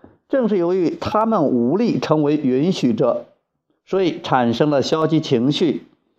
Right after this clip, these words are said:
而不是因为你的不完美。同样的方式，如果你看到别人身上有某些缺点，从而感受到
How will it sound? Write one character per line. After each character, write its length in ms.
而 280
不 420
是 200
因 220
为 240
你 220
的 100
不 200
完 180
美。 360
同 220
样 120
的 100
方 300
式， 320
如 240
果 180
你 120
看 200
到 140
别 200
人 120
身 240
上 340
有 280
某 240
些 120
缺 320
点， 360
从 160
而 160
感 360
受 200
到 300